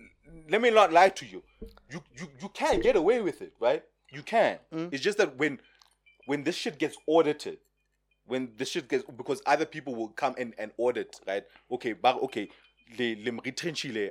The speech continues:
Speaker 1: ausi enwana. Show us the steps. They don't have the steps.
Speaker 2: Mm.
Speaker 1: Eh, okay,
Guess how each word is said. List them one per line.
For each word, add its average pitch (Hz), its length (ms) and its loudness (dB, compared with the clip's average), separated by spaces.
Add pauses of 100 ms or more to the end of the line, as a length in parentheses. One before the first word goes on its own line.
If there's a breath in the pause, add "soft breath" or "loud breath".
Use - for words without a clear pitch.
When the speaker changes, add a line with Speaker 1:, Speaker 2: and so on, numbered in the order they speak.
Speaker 1:
ausi 110 260 -4
enwana. 104 240 -4 (420)
Show - 200 2
us 147 140 6
the 113 80 -12
steps. - 500 -4 (480)
They 110 100 -4
don't 113 160 -2
have 110 140 -4
the 95 80 -16
steps. - 500 -10
Speaker 2:
Mm. 113 220 -12 (100)
Speaker 1:
Eh, 110 220 -2 (300)
okay, 113 320 -6